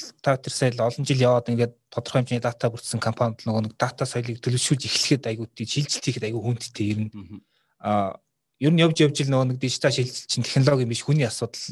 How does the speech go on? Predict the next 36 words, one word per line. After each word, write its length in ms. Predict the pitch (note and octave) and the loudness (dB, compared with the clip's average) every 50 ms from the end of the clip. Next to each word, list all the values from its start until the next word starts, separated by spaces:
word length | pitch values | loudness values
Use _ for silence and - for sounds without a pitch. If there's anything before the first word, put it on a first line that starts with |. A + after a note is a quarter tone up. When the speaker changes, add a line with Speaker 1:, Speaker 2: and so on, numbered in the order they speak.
| - - _ - | -16 -12 _ 0
Speaker 1:
яригдэн 320 | B2 A#2 A2 G2 G2 F#2+ | 0 2 2 2 2 2
Speaker 2:
Мгм. 80 | - - | 2 0
Speaker 1:
шүү 80 | - - | -2 -4
дээ, 160 | A2 - - | -10 -10 -8
тий. 120 | A2+ A2+ A2+ - - - _ _ _ | -8 -8 -8 -10 -16 -20 _ _ _
Тухайн 160 | - D#3 C#3 B2+ B2 | 4 4 4 4 4
хүмүүс 140 | B2 A#2 - - | 0 -2 -4 -4
хэр 180 | - - B2+ A2+ | 0 0 0 0
хурдан 300 | A#2 A#2+ - - B2+ B2 A#2 - - _ _ _ _ _ _ _ _ _ _ | 0 -4 -4 -2 -2 -2 -2 -4 -8 _ _ _ _ _ _ _ _ _ _
одоо 80 | - A2 A2+ A2+ | 0 0 0 0
адаптац 340 | - - - - A#2+ - - A#2+ | -2 -6 -8 -6 -8 -6 -4 -4
хийж 100 | A2+ - A#2+ | 0 2 4
өөрчлөх 280 | B2 A#2 - - - - | 4 4 2 -2 -2 -2
чадж 240 | - A2 G#2+ - - | -2 -2 -4 -4 -2
байна 240 | - A#2+ G#2 G#2+ G#2+ | -2 -2 -2 -4 -8
гэдэг. 160 | G#2+ - A2 | -10 -12 -14
Тэгэхээр, 280 | - - - C#3 D3 C3+ - _ _ _ _ _ _ _ _ - | -12 -4 0 2 2 0 0 _ _ _ _ _ _ _ _ -4
а, 220 | - G2 G2+ G#2 G#2+ | 0 0 0 0 0
зүгээр 240 | - C3 C3+ C3 B2 - | -2 -2 -2 -4 -4 -4
нэг 160 | C#3 D3+ E3+ D#3+ | -4 -2 2 2
бизнесийн 400 | F3+ F3 E3 F#3 - - F3+ D3+ | 2 2 2 0 0 2 2 2
өнгөрсөн 300 | D3+ D3+ - - E3+ D#3 | 2 2 0 -2 0 2
зуун 120 | D#3+ C#3 C#3 | 2 2 2
надад 160 | C#3 - - | 0 0 -2
хэлсэн 240 | - B2 - - B2+ | -2 -2 -2 -2 -2
тэр 160 | D3 C#3+ C3+ | 0 2 2
үг 80 | B2+ A#2+ | 2 2
айгүй 140 | A#2 A#2 A2+ | 0 -2 -2
гоё 120 | - A2+ | -4 -4
санагдал, 380 | - - A2 G#2 - - A2+ A2 | -4 -4 -8 -8 -8 -10 -12 -10
тий. 200 | - - A2 A2+ - - _ _ _ _ _ _ - | -6 -6 -6 -6 -8 -10 _ _ _ _ _ _ -2
Дата 300 | C3+ C#3 C#3+ - E3 D3+ | -2 -2 0 2 0 2
шилжилт 340 | - - C3+ C3 - - - | 2 0 0 0 -2 -4 -2
гэдэг 240 | - C3 B2+ - | -4 -4 0 0
бол 140 | B2 B2 A#2+ | 0 0 0
зүгээр 260 | A#2+ B2 B2+ C3+ B2+ | 0 0 0 0 0